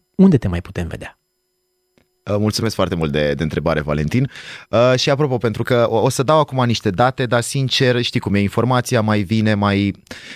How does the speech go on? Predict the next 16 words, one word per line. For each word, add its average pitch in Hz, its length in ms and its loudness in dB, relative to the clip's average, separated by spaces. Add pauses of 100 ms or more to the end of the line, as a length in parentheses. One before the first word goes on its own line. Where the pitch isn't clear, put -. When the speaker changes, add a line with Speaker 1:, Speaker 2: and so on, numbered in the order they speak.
(240)
Speaker 2:
uh, 107 280 4
din 107 120 0
păcate, 113 320 0
poate 104 300 0
Speaker 1:
Dă-ne 104 200 4
Speaker 2:
creierul 117 220 6
Speaker 1:
ceva 107 200 6
Speaker 2:
nostru 214 280 4
Speaker 1:
să 208 60 6
Speaker 2:
nu 175 60 10
este - 200 6
Speaker 1:
căutăm 170 280 8
noi 131 100 8
Speaker 2:
exact. 98 280 0
Speaker 1:
online, 123 680 4
uh, 143 240 6